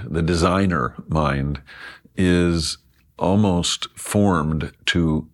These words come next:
follow whatever the client says.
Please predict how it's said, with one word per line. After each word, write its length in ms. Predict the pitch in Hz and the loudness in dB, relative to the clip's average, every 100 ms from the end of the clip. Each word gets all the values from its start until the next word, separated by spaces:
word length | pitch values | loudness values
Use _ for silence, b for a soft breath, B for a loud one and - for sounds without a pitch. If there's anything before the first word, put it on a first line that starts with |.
| _ | _
follow 920 | - - 101 98 107 101 101 98 95 - | -20 -2 0 2 0 0 0 0 -2 -4
whatever 480 | - 87 87 85 85 | 0 2 2 0 -2
the 100 | 82 | -2
client 460 | - 82 73 71 - | -2 -2 -2 -4 -4
says. 600 | 80 67 53 - - | -4 -2 -4 -8 -16